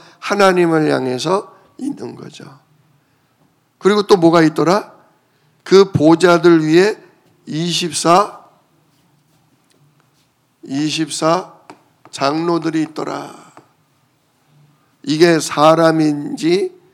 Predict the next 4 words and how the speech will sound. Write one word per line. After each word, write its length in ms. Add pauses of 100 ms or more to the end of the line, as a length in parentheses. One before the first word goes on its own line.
(320)
아니면 640 (460)
하나님께 640
영광을 540
돌리는 480